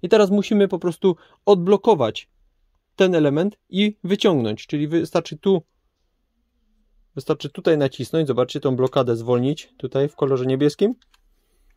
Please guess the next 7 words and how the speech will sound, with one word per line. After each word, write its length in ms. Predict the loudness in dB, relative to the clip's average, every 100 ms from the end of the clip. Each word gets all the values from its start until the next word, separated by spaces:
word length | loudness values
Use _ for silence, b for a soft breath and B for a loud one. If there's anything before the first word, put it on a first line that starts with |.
| _ -12 -2
i 120 | 0 2
możemy 460 | 2 2 2 0 -2
ten 160 | -8 -4
cały 360 | 0 2 2 -2 _ _ _ _ _ _ _ _ _ _ _ _ _ _ _ _
już 280 | -6 -6 -8 _
pusty, 380 | 0 2 2 2
zużyty 540 | 0 -2 0 2 0